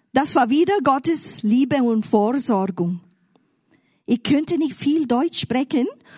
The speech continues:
und es war eine schöne Überraschung, als ich realisierte, dass Pastor Werner Kniesel Englisch sprach. Wow! Da könnte ich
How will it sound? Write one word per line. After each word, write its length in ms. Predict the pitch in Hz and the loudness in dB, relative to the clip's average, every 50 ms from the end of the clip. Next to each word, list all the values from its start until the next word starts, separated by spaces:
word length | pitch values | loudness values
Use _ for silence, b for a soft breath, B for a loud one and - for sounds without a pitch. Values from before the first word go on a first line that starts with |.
| B B B B | B B B B
und 160 | 247 254 262 | 2 2 2
es 220 | 269 302 - - | 0 -2 -2 -2
war 120 | 302 277 262 | -2 -2 0
eine 220 | 269 254 254 247 | 0 0 0 0
schöne 480 | - - - 320 330 392 415 370 - - _ | 0 0 0 0 0 0 -2 -4 -6 -6 _
Überraschung, 720 | - 269 226 233 254 214 226 277 415 403 - - 381 277 302 403 302 - | 0 0 0 2 0 0 0 0 0 -2 -2 -2 -2 -2 -4 -4 -4 -2
als 300 | - 254 262 269 - - | 0 0 0 0 -2 -4
ich 120 | 294 240 | -4 -2
realisierte, 800 | - 240 240 233 233 220 220 208 - 339 381 466 - - 330 320 | 0 0 0 0 0 0 0 0 0 2 2 2 2 0 -2 0
dass 180 | 247 254 - - | 0 0 -2 -2
Pastor 580 | - 294 240 254 - - 330 247 226 202 185 | 0 0 0 0 -2 -4 -2 -2 -2 0 0
Werner 420 | 190 220 226 208 190 196 208 190 185 | 0 0 0 0 0 0 -2 -2 -2
Kniesel 560 | - 294 311 330 415 539 - - 330 294 320 | -4 -2 -2 0 0 -2 -2 -4 -4 -4 -4
Englisch 500 | - - 311 440 494 494 523 440 - - | -4 -4 -4 -2 -2 0 -2 0 -2 -4
sprach. 380 | - - - 254 214 196 170 - - - - - - b b b b b b b b b b b b b b b b b b b b b b _ _ - | -4 -4 -2 -2 -2 -2 -4 -10 -12 -18 -20 -20 -20 b b b b b b b b b b b b b b b b b b b b b b _ _ 0
Wow! 880 | 262 311 349 392 392 415 415 403 370 320 285 277 262 240 202 180 170 175 _ _ b b b b b b b b b b b | 2 2 4 4 2 2 0 0 0 0 -2 -2 -2 -2 -4 -4 -6 -10 _ _ b b b b b b b b b b b
Da 140 | b 349 370 440 - | b 0 0 0 2
könnte 360 | - - 415 392 415 - 403 | 4 4 4 4 4 2 2
ich 180 | 370 330 254 | 2 2 0